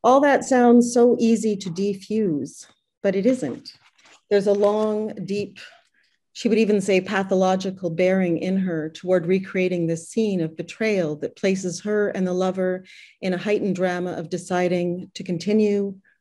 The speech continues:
or end the attachment. It's a hook, a V shape in an upper branch, a place for birds and squirrels to make noise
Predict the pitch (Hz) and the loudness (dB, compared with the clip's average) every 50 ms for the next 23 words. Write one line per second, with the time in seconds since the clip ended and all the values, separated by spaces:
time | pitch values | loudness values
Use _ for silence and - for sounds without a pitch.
0 | _ - 185 180 - - 180 175 175 175 165 165 - 170 165 165 180 185 180 185 | _ 0 0 0 2 0 -2 -4 -2 -4 -6 -6 -6 -8 -8 -6 -6 -6 -6 -6
1 | 190 - - 165 160 165 - - - _ _ _ _ _ _ _ _ - 214 208 | -6 -6 -6 -4 -4 -4 -6 -10 -16 _ _ _ _ _ _ _ _ -4 -2 -2
2 | 214 226 208 196 208 240 - - - - - - _ _ _ - 190 170 170 214 | 0 -2 -2 0 0 0 -2 -2 -6 -16 -20 -20 _ _ _ -4 -2 0 2 2
3 | 208 208 196 - - 190 165 156 156 156 - - 175 170 165 - - 170 - 185 | 2 2 0 -2 0 2 2 2 0 -4 -6 -4 -2 -2 -2 -2 -4 -6 -6 -6
4 | 175 165 175 170 175 175 165 165 160 - - - - _ _ - - - - - | -8 -4 -2 -2 -2 -2 -2 -4 -4 -4 -6 -12 -16 _ _ -20 -20 -16 -4 -4
5 | 202 196 - - - 240 240 233 233 233 - - 220 190 190 190 196 196 196 202 | -4 -4 -4 0 2 4 4 4 4 0 -6 -2 -2 -2 2 4 4 4 4 4
6 | 190 190 180 170 170 165 170 - - 202 196 190 175 160 151 147 151 - - - | 2 0 0 -2 -2 -2 -4 -10 -8 -4 -2 0 0 -2 -2 -4 -8 -16 -10 -6
7 | 180 175 170 165 165 175 170 175 185 175 165 156 147 147 147 - - - | -2 -2 -2 -2 -2 -4 -6 -6 -4 -4 -4 -6 -6 -8 -10 -12 -14 -20